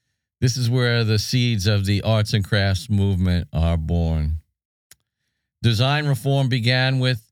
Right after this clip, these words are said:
exhibition organizers Henry Cole, Owen Jones, Matthew Digby Watt, and Richard Redgrave. This is all in the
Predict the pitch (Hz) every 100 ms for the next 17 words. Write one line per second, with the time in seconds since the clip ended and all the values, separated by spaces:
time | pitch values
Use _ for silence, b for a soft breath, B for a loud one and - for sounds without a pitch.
0 | _ _ _ _ 123 110 135 113 127 135
1 | 101 127 120 120 113 113 107 101 - 123
2 | 131 120 110 - 117 120 135 147 147 _
3 | _ _ _ _ _ - 107 131 139 117
4 | 117 120 135 147 151 147 - - _ _
5 | _ _ 98 120 131 131 127 104 113 131
6 | 110 117 104 110 117 131 - - 110 104
7 | 104 107 143 156 151 139 120 120 104 87
8 | 87 78 73 76 - _ _ _ _ _
9 | - 95 101 107 110 113 113 110 101 107
10 | 107 104 101 98 95 92